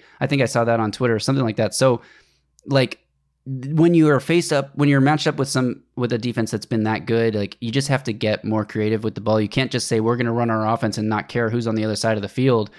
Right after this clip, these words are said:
And, uh, that's not what happened in this game. And, um, I'm glad you mentioned the Tannehill thing because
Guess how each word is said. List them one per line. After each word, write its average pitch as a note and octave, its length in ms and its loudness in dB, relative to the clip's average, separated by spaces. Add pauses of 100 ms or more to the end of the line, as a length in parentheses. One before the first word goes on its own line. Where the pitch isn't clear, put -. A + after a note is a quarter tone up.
(280)
And, A#2 300 0
uh, A#2 200 -4 (480)
that's C3 200 0
not C#3 240 2
what A#2+ 140 0
happened A#2+ 380 0
in G#2+ 100 0
this G#2 200 -4
game. A#2 440 0 (440)
And, A#2 320 2
um, A2+ 260 2
I'm A#2+ 240 0
glad C#3 180 2
you C3+ 80 0
mentioned B2+ 300 0
the G#2 60 -2
Tannehill A2+ 540 -2
thing A2 200 -2
because G#2 480 -2